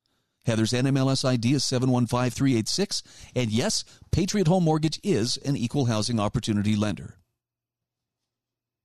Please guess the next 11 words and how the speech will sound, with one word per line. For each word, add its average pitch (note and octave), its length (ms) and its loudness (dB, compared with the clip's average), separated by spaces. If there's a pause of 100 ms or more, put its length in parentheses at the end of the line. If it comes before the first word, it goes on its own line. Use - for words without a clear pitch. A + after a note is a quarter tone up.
(1200)
I C3 60 0
was G3+ 120 0
really C#4 180 2
hoping F3 260 0
I B2 60 0
would A2+ 100 0
have C#3+ 140 -2
a A#2+ 40 -2
lot B2 220 -2
lighter, A#2+ 460 -2 (1000)
happier C#3 640 0